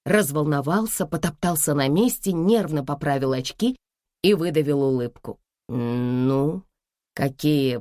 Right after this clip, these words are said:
планы?» поинтересовался братец, кажется, не разочарованный видом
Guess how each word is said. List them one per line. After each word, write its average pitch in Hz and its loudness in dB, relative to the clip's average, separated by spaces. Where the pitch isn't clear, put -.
планы?» 139 -2
поинтересовался 165 0
братец, 180 -2
кажется, 240 0
не 214 2
разочарованный 208 2
видом 175 -2